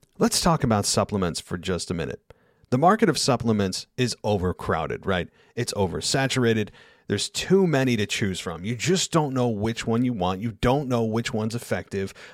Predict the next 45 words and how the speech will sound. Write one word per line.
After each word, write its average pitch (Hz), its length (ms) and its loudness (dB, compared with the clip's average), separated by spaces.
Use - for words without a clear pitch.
what 123 220 0
has 120 220 -4
potential 107 720 -2
harmful 120 540 0
side 104 280 0
effects. 98 400 -2
Well, 156 240 -2
I 160 100 4
have 180 140 4
one 135 300 4
that 123 260 2
I 113 140 -4
can 120 180 4
tell 110 160 2
you 101 120 2
with 98 140 2
confidence 120 720 -4
is 101 260 0
not 110 260 0
only 113 520 2
not 104 260 -2
gonna 107 220 2
give 95 180 -2
you 107 140 -2
any 101 180 -4
of 98 80 -2
those 92 140 -4
negative 95 320 -4
side 90 240 -4
effects, 135 340 -4
but 131 140 2
also 156 340 2
will 123 160 2
provide 113 480 -2
you 139 60 0
with 139 80 0
the 120 140 -4
energy 110 320 0
that's 113 200 -4
sustainable. 113 880 2
It 101 200 -10
doesn't 110 260 -2
have 107 220 -6
those 110 180 0
crashes. 113 840 -2